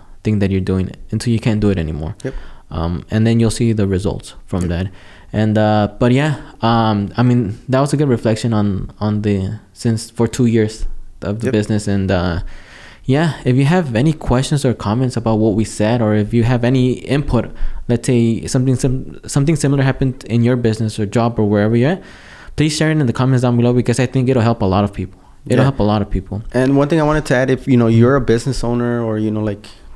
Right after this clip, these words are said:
Speaker 2: you know, your career, you wanna share your thoughts in the podcast, you know, like, we are
Speaker 1: Mm.
Speaker 2: opening invitations out to, you know, come on the podcast. We are located in Los Angeles, so, you know, we, we do wanna hear those
Speaker 1: Yeah.
Speaker 2: other perspectives, 'cause I know, like, we spent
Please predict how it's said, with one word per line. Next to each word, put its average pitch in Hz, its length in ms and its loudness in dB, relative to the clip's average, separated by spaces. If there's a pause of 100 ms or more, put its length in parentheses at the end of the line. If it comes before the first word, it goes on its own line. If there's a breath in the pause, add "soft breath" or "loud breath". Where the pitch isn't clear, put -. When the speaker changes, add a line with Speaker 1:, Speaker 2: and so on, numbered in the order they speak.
(100)
Speaker 2:
you 117 180 -2
know, 107 180 -2
your 113 200 -2
career, 117 400 0
you 113 140 0
wanna 110 140 0
share 113 180 -4
your 110 120 -2
thoughts 107 280 -4
in 113 140 -4
the 113 100 -2
podcast, 143 580 -6
you 107 100 -6
know, 101 100 -6
like, 98 280 -10 (420 soft breath)
we 131 180 4
are 120 200 4
Speaker 1:
Mm. 160 140 4
Speaker 2:
opening 117 440 0 (100)
invitations 110 600 -2
out 104 180 -2
to, 110 160 -4
you 101 140 -4
know, 101 100 -2
come 113 200 -2
on 110 120 0
the 104 60 -4
podcast. 104 520 -6 (520 loud breath)
We 110 100 -2
are 113 120 4
located 110 400 0
in 110 100 -2
Los 104 180 -6
Angeles, 107 380 -4
so, 101 140 -10
you 98 120 -6
know, 92 200 -4 (180)
we, 117 180 -2
we 131 160 2
do 127 140 0
wanna 131 240 2
hear 123 160 -2
those 113 320 -2 (180 loud breath)
Speaker 1:
Yeah. 110 140 0 (120)
Speaker 2:
other 123 200 2
perspectives, 110 640 -2
'cause - 320 -6
I 123 100 0
know, 127 180 2
like, 110 280 -2
we 120 80 -2
spent 120 280 -2